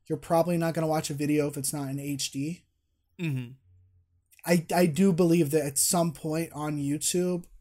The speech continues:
Speaker 1: it, you will not watch a video if there's not subtitles. Or there is a group of people that won't watch a video if there aren't subtitles.
Speaker 2: I can see that.
Speaker 1: Um,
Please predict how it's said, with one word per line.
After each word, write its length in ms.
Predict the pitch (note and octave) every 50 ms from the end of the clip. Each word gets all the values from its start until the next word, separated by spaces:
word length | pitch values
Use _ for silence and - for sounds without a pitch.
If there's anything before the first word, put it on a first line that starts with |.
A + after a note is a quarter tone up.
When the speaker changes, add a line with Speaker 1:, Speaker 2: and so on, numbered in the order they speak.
| _ _ _ _ _ _
Speaker 1:
it, 200 | - E3 D#3+ -
you 280 | E3+ E3 D3+ D#3 F3+ F3
will 140 | D#3 D#3
not 240 | D3+ D#3+ D3+ C#3+ C3
watch 220 | C#3 C#3 C#3+ C#3 C#3
a 60 | C3
video 500 | B2 C#3+ C#3 C#3 C3+ C3+ B2+ B2 B2 B2+
if 220 | C3 - - - _ _ _ _ _ _ _ _ _ _ -
there's 160 | C#3+ C3+ C3
not 200 | C#3 C3 A#2+ A2+ - - -
subtitles. 680 | - - C3 A#2+ - - A2 - - - - - - - -
Or 120 | F3+ F#3+ G3
there 220 | E3+ A3 A3 G#3+
is 120 | G#3+ G#3
a 40 | G3+
group 280 | D#3 E3 G#3 A#3 G#3 A3
of 160 | G3 E3+ -
people 380 | - - G3 F3+ - E3+ D3 C#3
that 140 | D#3 C#3
won't 280 | B2+ C#3+ D3+ D#3+ D#3 C3+
watch 260 | C#3+ C#3+ D3 D3 C#3
a 60 | D3+
video 520 | C3 C3+ C#3+ C#3 C#3 C3+ B2+ B2 A#2+ A#2+ - _ - - - _ _ _ -
if 160 | D3+ D3+ D3 -
there 120 | D3 C3+
aren't 200 | C3+ B2 B2 -
subtitles. 720 | - - A#2 - - - G#2+ - - E2+ - - - - - _ _ _ _ _ _ _ _ _ _ - -
Speaker 2:
I 60 | B3+
can 120 | - -
see 140 | - - E3+
that. 60 | -
Speaker 1:
Um, 540 | D3+ C#3+ C3 C3 C3 B2+ A#2 - - - -